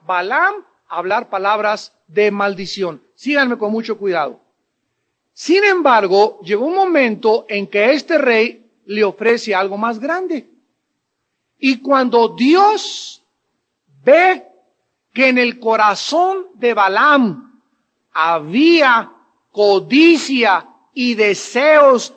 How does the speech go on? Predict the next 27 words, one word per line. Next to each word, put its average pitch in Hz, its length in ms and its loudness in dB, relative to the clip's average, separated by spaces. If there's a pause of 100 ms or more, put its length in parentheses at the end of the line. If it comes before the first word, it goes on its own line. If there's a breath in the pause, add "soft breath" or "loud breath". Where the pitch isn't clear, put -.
(100)
de 214 240 0
dinero 226 1000 -2
más 302 760 0
que - 640 0
de 226 180 0
serle 233 460 -2
fiel, 330 540 0 (360)
Dios 269 760 -2 (140)
le 208 260 -6
quita 349 420 -2
las 240 200 -4
riendas, 262 840 -4
a, 190 120 -12 (200 soft breath)
inclusive 240 520 -4
hasta 269 200 -2
una 269 220 -2
burra 311 440 2
le 240 100 -2
mandó 208 320 -4
Dios 214 440 -4
anteriormente 196 1040 -8 (100)
para 196 200 -2
impedirle 220 1000 -4
que 196 120 -4
pudiera 208 500 -4
llegar 190 440 -4
a, 175 200 -10